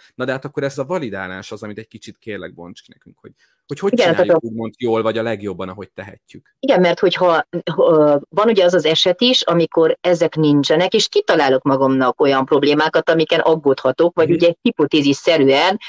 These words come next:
Speaker 2: hogy majd, ha gyerekem átmegy az átjáron, és ott véletlenül elüti az autó, akkor most mi lesz, és hogy lesz. Ez aztán a másik fok,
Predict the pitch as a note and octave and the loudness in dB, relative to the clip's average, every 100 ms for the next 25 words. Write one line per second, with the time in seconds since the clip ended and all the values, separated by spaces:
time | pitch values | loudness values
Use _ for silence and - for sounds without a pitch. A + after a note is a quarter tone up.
0 | - _ D#3+ F#3 F#3 D#3+ F3 D#3 C#3+ D#3 | -20 _ 0 2 2 2 2 2 0 0
1 | E3 C#3+ C3+ C#3+ F3+ F3 D3+ C#3+ C#3 - | 0 0 0 2 0 0 0 2 0 -2
2 | E3+ E3 D3 C3+ D#3+ C#3 C3 C3+ G#3 F3+ | 0 0 0 2 2 2 0 2 2 4
3 | - D3 C#3 C#3 C3+ - D#3+ C#3+ - C3 | 4 0 0 -2 -2 0 0 0 2 0
4 | - C3 A#2 A#2+ - C#3+ D3+ - D#3 D#3+ | 2 2 2 -2 0 2 0 0 0 2
5 | D#3 D3+ D3+ D3 D#3+ C#3+ - C3+ - D#3+ | 2 2 2 2 0 0 -2 -2 2 2
6 | E3+ | 2